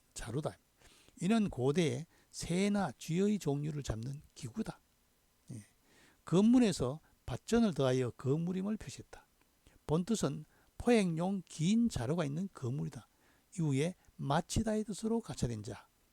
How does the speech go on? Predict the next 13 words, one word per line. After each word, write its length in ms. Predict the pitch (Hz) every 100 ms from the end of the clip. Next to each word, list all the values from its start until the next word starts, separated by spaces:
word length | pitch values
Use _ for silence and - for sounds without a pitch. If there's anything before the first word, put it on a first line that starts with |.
| -
마칠? 500 | 143 185 - 269 311 _ _ _ _ _ _ _ _
예, 200 | 101 90 - _ _ _ -
필자죠. 540 | - 127 123 110 147
마칠 360 | 120 113 - 107
필. 220 | - 120 - _ _ _ _ _ _
원래는 400 | 123 143 170 196 - _
새를 460 | - - 196 214 226
잡는 360 | 143 135 180
데서 320 | 190 160 214 240 _ _ _
마치다의 580 | 127 135 - 160 151 160
뜻으로 420 | - - 170 226 - _ _
가차되었다. 720 | - 107 - - - - - _ _ _ _ _ - - _ _ -
예필. 680 | 131 151 170 - - 190